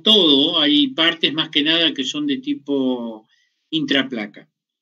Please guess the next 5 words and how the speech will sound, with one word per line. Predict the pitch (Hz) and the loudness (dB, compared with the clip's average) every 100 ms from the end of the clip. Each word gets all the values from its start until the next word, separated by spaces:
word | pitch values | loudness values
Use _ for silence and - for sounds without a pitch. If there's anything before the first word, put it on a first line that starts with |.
| _ _ _ | _ _ _
Es | 247 262 - | 4 4 4
una | 285 240 | 6 4
especie | 214 - 262 - - 226 233 220 175 | 2 0 0 0 -2 2 4 2 0
de | 165 175 185 180 - _ | -2 2 4 2 -4 _
vulcanismo, | 160 156 156 180 185 185 185 190 240 247 214 208 214 208 196 190 180 175 165 160 151 - | -20 -18 -6 -4 -4 -4 0 2 4 4 4 4 4 2 0 0 -2 -2 -4 -6 -10 -16